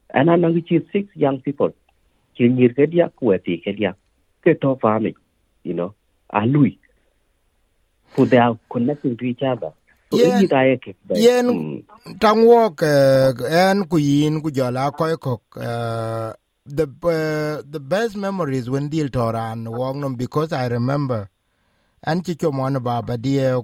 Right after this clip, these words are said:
Speaker 2: ku an ci pur. An ci kaba ya cha pur ko basal ku ngo. A guru a ro one my mom. We have done that. Uh,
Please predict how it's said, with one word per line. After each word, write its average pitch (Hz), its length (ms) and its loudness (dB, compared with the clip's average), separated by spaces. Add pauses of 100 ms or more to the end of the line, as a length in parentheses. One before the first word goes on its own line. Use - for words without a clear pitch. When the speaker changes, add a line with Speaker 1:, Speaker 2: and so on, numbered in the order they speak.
Speaker 2:
ku 110 440 -4
an 131 240 -4
ci 143 100 -6
pur. 127 320 -4 (540)
An 135 160 -2
ci 139 100 -4
kaba 131 280 -4
ya 120 180 -6
cha 131 140 -4
pur 127 420 -4
ko 127 180 -2
basal 120 480 -4
ku 117 220 -6
ngo. 113 260 -2 (120)
A 135 140 -6
guru 156 240 -2
a 127 160 -2
ro 123 260 -6
one 135 200 -6
my 113 160 -6
mom. 117 320 -6 (500)
We 135 140 -4
have 120 260 -4
done 147 280 -4
that. 104 220 -10 (560)
Uh, 131 360 -2